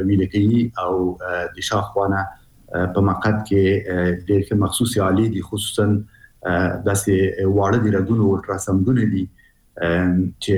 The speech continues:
هغه ډېر واړه واړه دي. هغه چې، او هغه رګونه پیدا کوي په غجي کې، اول ته دوی ګنډي،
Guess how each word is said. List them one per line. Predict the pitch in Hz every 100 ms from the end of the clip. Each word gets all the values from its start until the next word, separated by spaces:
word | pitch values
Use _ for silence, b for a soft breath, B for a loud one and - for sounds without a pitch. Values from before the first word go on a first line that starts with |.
| 95
هغه | 95 104 104
ډېر | 120 135
واړه | 104 101 107 110
واړه | 104 98 92
دي. | 95
هغه | 101 104 117 120 -
چې، | 101 95 95
او | 98
هغه | 92 95
رګونه | 101 113 107 110
پیدا | 98 98 95
کوي | 110 113
په | 95
غجي | 107 104 101
کې، | 104 92 b b b b - 98 92 98 101
اول | 104 120 120
ته | 113 107 107 107 - 110
دوی | 110 107 107 101 98 98 - 117
ګنډي، | 113 120 135